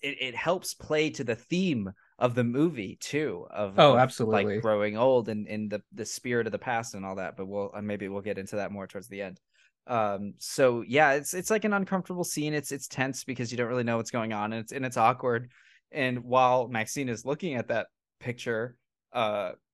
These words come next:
Speaker 1: Pearl comes up to her and, like, kind of, like, finger rubs up against her,
Speaker 2: <laughs> Oh,
Speaker 1: her,
Speaker 2: yeah.
Speaker 1: like, arm, and Maxine, like, flinches and is like, "What the hell are you doing?"
Speaker 2: <laughs>
Speaker 1: And then Pearl is like, "Shh,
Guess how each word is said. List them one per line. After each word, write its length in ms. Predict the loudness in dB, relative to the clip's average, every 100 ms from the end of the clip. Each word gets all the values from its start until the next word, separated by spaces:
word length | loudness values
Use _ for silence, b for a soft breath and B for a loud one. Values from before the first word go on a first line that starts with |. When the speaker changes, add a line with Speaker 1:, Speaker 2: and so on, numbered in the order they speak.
| _ _ _ -20
Speaker 1:
Pearl 680 | -2 4 6 6 4 0 -4 -16 -8
comes 260 | -4 0 0
up 140 | -2
to 100 | -2
her 220 | -2 -2
and, 100 | -2
like, 180 | -6 -8 _ _ -12
kind 180 | -6 -4
of, 160 | -6 -8 _ -2
like, 200 | -2 -2 _ _ _ _ _ _ _ -20
finger 500 | 0 2 2 2 2
rubs 340 | 4 4 2
up 160 | 0 0
against 400 | -2 -2 -4 -6
her, 460 | -2 -2 -2 -2 4
Speaker 2:
<laughs> 20 |
Oh, 60 | 4
Speaker 1:
her, 260 | 4 2
Speaker 2:
yeah. 180 | 0 -2 2
Speaker 1:
like, 220 | 2 4
arm, 600 | 6 6 6 4 0 -4 -12 b b
and 380 | 0 0 -2 -8 -6
Maxine, 540 | -4 -2 -4 -6 -6
like, 160 | -8 -8
flinches 400 | -8 -6 -8 -8
and 80 | -10
is 60 |
like, 140 | -10 -8
"What 180 | -8 -6
the 100 | -10
hell 440 | -12 -4 -2 0
are 80 | 0
you 240 | 2 2 2
doing?" 640 | 2 4 6 6 6 6
Speaker 2:
<laughs> 580 | 6 6 6 4 4 6
Speaker 1:
And 220 | 6 6
then 320 | 4 4 -4
Pearl 280 | 0 4 4
is 120 | 4
like, 260 | 2 2 0
"Shh, 480 | -4 -6 -8 -10